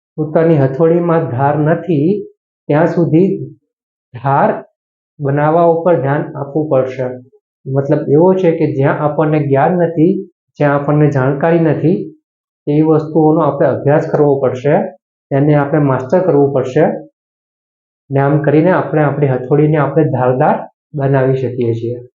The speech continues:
અને જ્યારે આપણે એરણમાંથી હથોડી બની જઈએ છીએ ત્યારે આપણે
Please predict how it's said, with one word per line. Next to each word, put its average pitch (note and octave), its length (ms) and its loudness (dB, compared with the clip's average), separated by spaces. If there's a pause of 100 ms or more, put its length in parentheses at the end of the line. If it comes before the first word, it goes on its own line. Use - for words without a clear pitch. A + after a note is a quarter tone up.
(540)
અને C#3 100 0
જ્યારે C#3+ 280 2
આપણે F3+ 260 0
એરણમાંથી D3+ 920 0
હથોડી D3+ 400 0
બની D#3 320 0
જઈએ C3+ 300 2
છીએ C3+ 280 0
ત્યારે D#3+ 420 0
આપણે C#3+ 540 -2